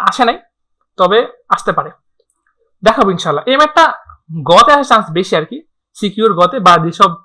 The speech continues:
ইউনিভার্সিটিতে রিটেন পরীক্ষা থাকে, like তোমার খুলনাতে বা জগন্নাথ, জগন্নাথ recently শুরু করলো, ঢাবি আমি জানি না যে ঢাবি স্ট্যান্ডার্ড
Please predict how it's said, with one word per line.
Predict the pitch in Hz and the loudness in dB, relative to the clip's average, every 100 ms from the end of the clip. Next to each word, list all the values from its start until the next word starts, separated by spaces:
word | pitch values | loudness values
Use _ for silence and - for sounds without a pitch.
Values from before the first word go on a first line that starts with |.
| _ - | _ -10
ইউনিভার্সিটিতে | 180 185 190 202 190 | -6 -2 -2 -2 -4
রিটেন | 180 196 226 | -2 0 0
পরীক্ষা | 196 175 | -2 -4
থাকে, | 165 - | -10 -6
like | 156 147 | -6 -6
তোমার | - 151 143 | -6 -4 -4
খুলনাতে | - 185 175 160 151 | -4 -4 -4 -2 -4
বা | 147 254 220 - _ _ _ - | -4 -2 -2 -4 _ _ _ -4
জগন্নাথ, | 156 170 190 156 | 2 4 2 0
জগন্নাথ | 147 151 175 180 | -4 -2 -2 -2
recently | 170 175 175 - | -4 -8 -10 -4
শুরু | 202 | -4
করলো, | 180 147 185 - _ _ _ 185 | -2 -2 -4 -6 _ _ _ 0
ঢাবি | 175 202 208 208 - | 2 2 0 -8 -2
আমি | 170 175 | 0 2
জানি | 175 | 0
না | 180 | -2
যে | 180 160 - | -4 -10 -14
ঢাবি | - 180 | -12 -10
স্ট্যান্ডার্ড | 185 175 160 165 | -8 -6 -4 -4